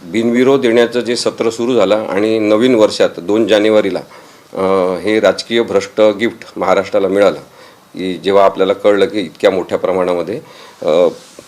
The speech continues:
बिनविरोध उमेदवार निवडून आलेले आहेत. मग एक नाराजी, आरडाओरडा आणि राजकीय पक्षांप्रमाणे सामान्य लोकांमध्ये सुद्धा, अ, प्रचंड राग याच्या संदर्भातला निर्माण झाला.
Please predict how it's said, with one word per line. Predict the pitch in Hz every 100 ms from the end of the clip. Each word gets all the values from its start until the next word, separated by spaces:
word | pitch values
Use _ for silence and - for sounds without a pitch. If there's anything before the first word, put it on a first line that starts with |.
| -
बिनविरोध | 92 117 117 127 110
उमेदवार | 101 101 95 98 - 101
निवडून | 101 107 95
आलेले | 85 78
आहेत. | 73 73 - _ - - - - _ _ _ _ _ _ -
मग | 110
एक | 117
नाराजी, | 113 98 110 107 110 113 110
आरडाओरडा | - 98 104 107 104 101 104 104 -
आणि | - 95 98 101 95 -
राजकीय | 95 92 -
पक्षांप्रमाणे | 110 101 - 104 98 98 98 101
सामान्य | - 92 98 101
लोकांमध्ये | 95 95 101 98 95
सुद्धा, | 95 92 101 117 - - - -
अ, | 85
प्रचंड | 87 98 101 113 113
राग | 98 98 98
याच्या | 85 98
संदर्भातला | 95 92 95 92 95
निर्माण | 98 90 92 85
झाला. | 78